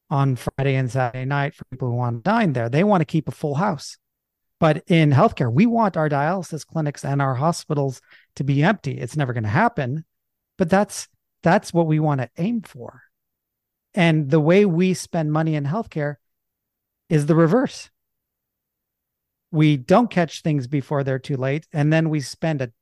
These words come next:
ton, a ton of money to try and mitigate problems once the situation has gotten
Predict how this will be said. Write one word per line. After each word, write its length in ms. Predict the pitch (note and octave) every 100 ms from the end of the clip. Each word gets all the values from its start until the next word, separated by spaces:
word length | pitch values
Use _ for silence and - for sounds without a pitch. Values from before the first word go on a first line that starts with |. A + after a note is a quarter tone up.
| -
ton, 260 | - G#3+ F#3+
a 80 |
ton 260 | D#3+ E3+ D#3+
of 100 | C#3
money 440 | D#3+ A#3 F3+ F3 - _ _ _ _ _ _ _ _ _ _ _ _ -
to 100 | D3+
try 420 | - F3+ F#3 F#3
and 720 | F3 F#3 D#3+ D3+ D3+ D3 C#3 - -
mitigate 720 | C#3 D#3 G3 D3+ D3+ C#3+ -
problems 880 | D#3+ F3 D#3+ C#3 B2 B2 C3+ - - _ _ _ _ _ _ _ _
once 720 | D#3+ D3 E3+ E3 - - - - _ _ _ _ _ _ _
the 100 | E3
situation 880 | - D#3+ F3 D#3 C#3+ - C#3 C3 - _
has 300 | C3 C#3 A#2+
gotten 640 | B2 C3 C3 C#3+ C3 B2+